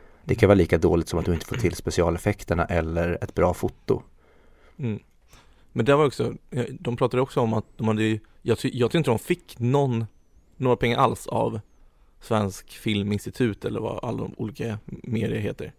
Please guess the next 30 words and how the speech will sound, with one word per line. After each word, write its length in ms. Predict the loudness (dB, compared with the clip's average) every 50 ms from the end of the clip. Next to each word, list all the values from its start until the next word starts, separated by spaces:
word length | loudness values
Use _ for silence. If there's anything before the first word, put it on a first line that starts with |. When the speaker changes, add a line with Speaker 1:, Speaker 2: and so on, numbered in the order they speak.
| _ _ _ _ _ -20 _ _ _ _ _ _ 0 4
Speaker 1:
Jo, 340 | 6 8 8 8 10 10 10
jag 360 | 10 10 10 10 8 8 6
vill 240 | 6 4 4 4 4
minnas 280 | 4 2 2 0 0
att 100 | -2 0
de 400 | 0 0 2 2 0 -2 -4 -6 -10 -4
gjorde 280 | 0 2 4 4 4 2
sig 80 | 0 0
samarbete 480 | 0 0 0 2 0 -2 -2 -2 -2
med 160 | -2 -2 -4 -6 -10 -16 -20 -20 -20 -20 -20 -20 -20 -20 -20 -20 -20 -20 -20 -20 -20 -18 -4
S 300 | -2 -2 -2 -2 -2 -2
F 200 | -2 -2 0 0
eller, 500 | 0 2 4 4 4 4 4 4 2 0
eh, 80 | 0 -4 -6 -12 -16 -10 -8
S 160 | -8 -6 -6
F 140 | -6 -2 0
I 140 | 0 2 2
också. 300 | 0 0 -4 -8 -8 -8 -10 -12 -8 -6
Att 140 | -6 -2 0
de 320 | 0 0 0 0 -2 -4 -6
fick 380 | -6 -10 -10 -10 -14 -16 -12 -6 -4
en 160 | -4 0 2
del 280 | 6 6 8 8 8 6
av 80 | 4
bidragen, 480 | 4 2 4 4 4 4 4 2 2 0
men 100 | 0 0
att 100 | 0 0
mycket 340 | -2 -4 -4 -4 -2 -2 -2
var 80 | -2
crowdfundat. 880 | -2 0 0 0 0 -2 -2 -2 -2 -2 -2 -4 -8 -8 -12 -20 -20